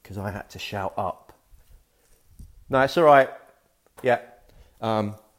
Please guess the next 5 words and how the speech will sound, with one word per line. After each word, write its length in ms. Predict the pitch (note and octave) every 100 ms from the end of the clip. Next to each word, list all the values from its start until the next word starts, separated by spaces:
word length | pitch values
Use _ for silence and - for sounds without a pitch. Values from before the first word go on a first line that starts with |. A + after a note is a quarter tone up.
| _ _ _ _ _ _ _ _ A#2
anyway, 280 | G2+ E2 - -
<laughs> 160 | - -
so 140 | - - - - - - _ -
always 400 | E3+ E3+ D#3 C#3
something, 480 | B2 A2 A2+ F#2+